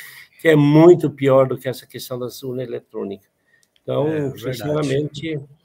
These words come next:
Speaker 1: sinceramente, eu acho que com os, com as, os mecanismos que nós temos hoje no Brasil de fiscalização e os órgãos de controle,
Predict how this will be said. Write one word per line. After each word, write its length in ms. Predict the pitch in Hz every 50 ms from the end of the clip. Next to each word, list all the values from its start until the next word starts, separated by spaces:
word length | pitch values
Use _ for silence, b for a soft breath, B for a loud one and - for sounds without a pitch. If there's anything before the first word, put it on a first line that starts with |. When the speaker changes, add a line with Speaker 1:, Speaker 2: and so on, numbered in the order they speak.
| _ _ _ _ _ _
Speaker 1:
sinceramente, 800 | - 147 131 - 147 147 151 151 139 139 147 143 139 - 165
eu 240 | 160 156 156 160 156
acho 420 | 135 143 156 160 - - - 160
que 200 | - - - 139
com 340 | 139 143 - 165 170 185 190
os, 220 | 170 160 147 135 -
com 220 | - 151 165 160
as, 260 | 151 139 - 135 139
os 160 | 139 147 131
mecanismos 760 | 123 143 147 147 - 147 147 147 165 175 165 165 170 147 -
que 100 | - 151
nós 300 | 143 143 147 147 - -
temos 320 | - 147 147 147 139 117 117
hoje 300 | 131 139 143 127 120 127
no 100 | 139 135
Brasil 480 | 127 127 127 113 101 113 131 139 143
de 100 | 135 127
fiscalização 920 | 123 - 139 131 - - - 131 123 123 123 127 117 - - 135 143 147 139
e 80 | 131
os 100 | 120 107
órgãos 320 | 127 131 131 123 123 110 110
de 80 | 127
controle, 640 | 123 _ 151 151 143 139 - 135 143 156 160 175 180